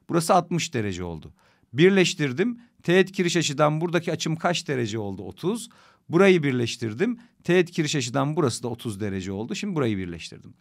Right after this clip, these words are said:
Bakın ne geldi arkadaşlar şimdi karşıma. Burası x iken burası iki x kadar oldu çevre açıdan. Hop, burası x, hop, burası x. Bakın şuradaki açımız ne kadar oldu? yirmi artı x kadar oldu.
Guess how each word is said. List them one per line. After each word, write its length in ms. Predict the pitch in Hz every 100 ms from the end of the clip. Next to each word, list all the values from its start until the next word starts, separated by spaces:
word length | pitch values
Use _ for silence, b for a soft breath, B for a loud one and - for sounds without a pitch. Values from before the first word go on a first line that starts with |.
| b b -
Bakın 420 | 214 208 226 254 b b b -
ne 220 | 151 214
geldi 380 | 202 170 139 123
arkadaşlar 600 | 113 113 107 101 - 104
şimdi 300 | - 107 104
karşıma. 480 | 110 98 - 185 170
Burası 280 | 190 196
x 280 | - 202 -
iken 340 | - 175 247 b b b b _
burası 300 | 175 185 190
iki 220 | 190 196
x 180 | 196 -
kadar 260 | - 135 123
oldu 460 | 117 110 139 190 b b b
çevre 360 | - 135 123 120
açıdan. 500 | 110 110 143 247 123 b b
Hop, 240 | - 208 214 175
burası 340 | 156 120 120
x, 460 | 147 233 - - - _ _
hop, 320 | 190 190 -
burası 280 | 110 95 -
x. 160 | 78 -
Bakın 240 | 196 180
şuradaki 480 | 160 226 196 202 -
açımız 540 | 190 196 143 208 220 - b b
ne 140 | 165 190
kadar 240 | 196 165
oldu? 460 | 147 131 139 240 - b b b
yirmi 420 | 117 143 170 180 202
artı 360 | 160 131 -
x 200 | 156 -
kadar 240 | - 87 80
oldu. 360 | 73 71 -